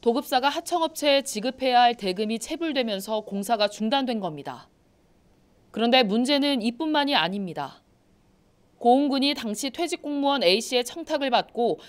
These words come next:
특정 업체와 재하도급 계약을 체결해 사업비가 초과한 것으로 드러났습니다.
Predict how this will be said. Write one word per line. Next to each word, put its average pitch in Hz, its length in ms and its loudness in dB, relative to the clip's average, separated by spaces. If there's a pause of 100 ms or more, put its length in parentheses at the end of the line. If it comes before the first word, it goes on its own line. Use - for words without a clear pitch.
(100)
특정 294 320 -2
업체와 226 460 4
재하도급 269 600 -4
계약을 214 400 -2
체결해 190 540 0
사업비가 294 580 -2
초과한 302 500 0
것으로 240 380 -2
드러났습니다. 180 960 -4